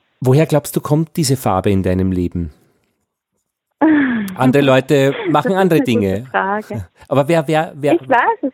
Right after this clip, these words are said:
Speaker 2: nicht.
Speaker 1: waren deine Eltern
Speaker 2: Ähm,
Speaker 1: so schon ein bisschen drauf? Äh, oder
Speaker 2: Eigentlich
Speaker 1: Großeltern?
Speaker 2: nicht.
Speaker 1: Ich mein
Speaker 2: Na ja,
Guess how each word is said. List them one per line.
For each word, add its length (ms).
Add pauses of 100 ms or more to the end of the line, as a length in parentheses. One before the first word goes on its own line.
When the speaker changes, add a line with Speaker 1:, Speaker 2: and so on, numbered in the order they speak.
Speaker 2:
nicht. 200 (720)
Speaker 1:
waren 240
deine 220
Eltern 600
Speaker 2:
Ähm, 720
Speaker 1:
so 540
schon 320
ein 60
bisschen 240
drauf? 680 (720)
Äh, 60
oder 960
Speaker 2:
Eigentlich 240
Speaker 1:
Großeltern? 580
Speaker 2:
nicht. 120 (1200)
Speaker 1:
Ich 80
mein 300
Speaker 2:
Na 100
ja, 360